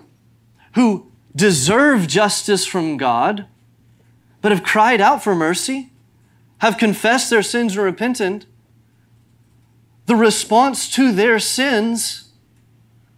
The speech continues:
was Christ on the cross dying for them. He came to give them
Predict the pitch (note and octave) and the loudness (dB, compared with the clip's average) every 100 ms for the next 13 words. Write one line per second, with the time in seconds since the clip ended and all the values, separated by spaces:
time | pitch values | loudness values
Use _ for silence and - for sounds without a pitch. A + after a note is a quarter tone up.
0 | _ F3+ - - G3+ F#3 - D3 C#3+ - | _ -10 -10 -10 -10 -8 -10 -10 -12 -8
1 | F3+ B2 - - C#3+ A2+ A2 G2+ G#2 - | -8 -8 -10 -10 -10 -12 -16 -20 -20 -20
2 | _ _ _ _ _ _ _ A3 A3 - | _ _ _ _ _ _ _ -4 -4 -4
3 | C#4+ G3+ B2+ A2+ - _ _ _ _ _ | -2 -2 -4 -10 -16 _ _ _ _ _
4 | - E3 F#3+ E3 D#3+ F3 E3 | -6 0 0 0 -4 -4 -6